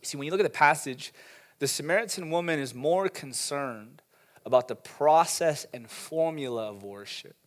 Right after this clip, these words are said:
She wants to make sure she gets it right. That's why she asked these questions even in the passage that we just read. "Well, you know, are we supposed to worship here in this mountain? 'Cause in my tradition, that's where we're supposed to be."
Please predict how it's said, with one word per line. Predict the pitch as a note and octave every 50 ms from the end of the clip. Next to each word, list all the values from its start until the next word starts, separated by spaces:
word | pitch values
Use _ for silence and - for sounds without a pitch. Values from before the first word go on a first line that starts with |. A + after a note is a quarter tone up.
| _ _ _ _ _ _ _ _ _ _ -
She | - - D#3+
wants | D3 D#3 F3 A3 - - -
to | - F#3+
make | E3+ F3+ G3+ - -
sure | - - F#3+ F3 F3 E3+
she | - - F3+ D#3
gets | B2+ A#2 C#3+ C3+ C3 - - - C#3
it | B2 A#2+ - - - - _ _ _ _
right. | G#2+ G2 A2 C3 D3 C3+ A2 - - -
That's | C3 - - -
why | - A#3
she | - - F3 -
asked | D3 D3+ D#3+ E3+ - -
these | E3+ D3+ -
questions | - - E3 E3 - - D#3 C#3+ C3
even | C#3+ C3+ C3 C3+ B2+ B2 - - - - _ -
in | E3 E3+ E3+ D#3+
the | D3+
passage | C#3 - - D3 D3 D3+ - - C#3 B2+
that | B2+ B2
we | B2 A#2
just | B2 B2 A#2 - B2+
read. | C3+ D#3 D#3+ D3+ C#3 C3 - - - - -
"Well, | E3 E3+ E3 F#3
you | G3 G3+ F#3
know, | E3+ D3 C#3 C#3+
are | D3
we | D#3+ D#3
supposed | - G3 F3+ -
to | - D#3+
worship | C#3+ E3+ D3 - - B2+ - -
here | - G3 G3+ G#3 G#3 G3
in | F3
this | E3+ D#3 - D#3
mountain? | D#3 F3 F#3 F#3+ F#3 - F3
'Cause | D3 D3+ B2 C3
in | C3 C#3+
my | C#3+ D3+ E3
tradition, | D#3+ - - D3 D3 E3 - - D#3+
that's | C#3+ C#3+ C3+ - -
where | D3+ C#3+
we're | C#3
supposed | C3+ - - D3+ C#3+ - -
to | C#3+
be." | B2 - D#3 E3+ F#3 F#3 F#3 F#3 -